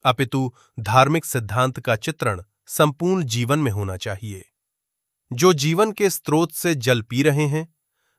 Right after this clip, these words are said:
वे दुनियादार की तरह परिवर्तन और भोग विलास की तीव्र अभिलाषा प्रकट नहीं करेंगे।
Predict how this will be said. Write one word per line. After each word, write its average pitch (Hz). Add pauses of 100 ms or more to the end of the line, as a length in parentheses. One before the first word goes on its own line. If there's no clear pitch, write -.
वे 170
दुनियादार 147
की 147
तरह 135
परिवर्तन 117 (320)
और 139
भोग 135
विलास 123
की 147
तीव्र 170
अभिलाषा 110
प्रकट 110
नहीं 117
करेंगे। 95